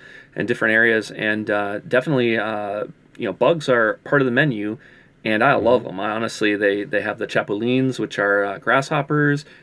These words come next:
Speaker 1: and crickets, and,
Speaker 2: Nice.
Speaker 1: um, I,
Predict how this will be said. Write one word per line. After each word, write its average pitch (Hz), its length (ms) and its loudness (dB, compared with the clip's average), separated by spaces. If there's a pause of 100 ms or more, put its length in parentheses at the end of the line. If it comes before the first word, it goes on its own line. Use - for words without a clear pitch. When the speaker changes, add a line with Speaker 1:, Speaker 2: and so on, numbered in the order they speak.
Speaker 1:
and 143 140 -16
crickets, - 640 -6 (520)
and, 101 560 -2 (100)
Speaker 2:
Nice. - 0 -
Speaker 1:
um, 104 600 -2 (160)
I, 113 300 0